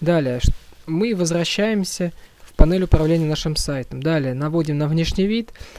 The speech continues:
и нажимаем на надпись редактора. Смотрите, теперь здесь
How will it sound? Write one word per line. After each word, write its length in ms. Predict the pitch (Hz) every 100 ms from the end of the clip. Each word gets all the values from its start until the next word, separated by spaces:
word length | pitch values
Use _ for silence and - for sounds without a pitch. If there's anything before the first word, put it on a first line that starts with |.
| - -
и 80 | 208
нажимаем 680 | 185 160 170 190 202 190
на 120 | 156 147
надпись 520 | 175 175 - 156 -
редактора. 680 | 151 147 143 - - 120 - - - - - - - - - - - - - - - - - - - - - - - - - - -
Смотрите, 500 | - 165 165 156 147
теперь 300 | 170 185 170
здесь 420 | 165 233 220